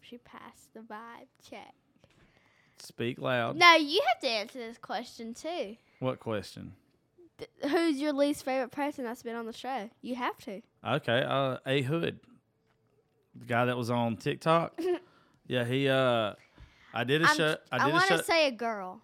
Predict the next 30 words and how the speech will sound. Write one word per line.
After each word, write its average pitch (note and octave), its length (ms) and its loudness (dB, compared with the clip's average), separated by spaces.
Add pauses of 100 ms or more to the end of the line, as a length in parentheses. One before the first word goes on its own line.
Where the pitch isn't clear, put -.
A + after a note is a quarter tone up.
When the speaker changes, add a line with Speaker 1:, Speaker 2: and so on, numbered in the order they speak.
(140)
Speaker 2:
Uh, A2+ 540 2
no, B2 280 -2
A A#2+ 180 0
Hood, B2 380 -4
without A2 300 -2
a G2+ 60 -4
doubt. G#2+ 440 -6 (640)
Um, A2 640 0
Speaker 1:
I G#3+ 60 -6
really D4 260 -2
wanna C#4 140 -4
say A#3+ 180 -8
a G3+ 40 -8
girl. G3 500 -12 (720)
Speaker 2:
What B2 220 -8
girl? G#2+ 260 -4
Speaker 1:
I B3 160 2
don't G#3 160 -4
know G3 120 -6
her A#3 120 -10
name, F#3+ 300 -8
but F#3+ 140 -12
you G#3+ 180 -8
and G3+ 80 -6
Emily G#3 320 -8
talk G#3 300 -10
about D#3 240 -10
her A3 100 -16
a E3 120 -12
lot. F#3 500 -12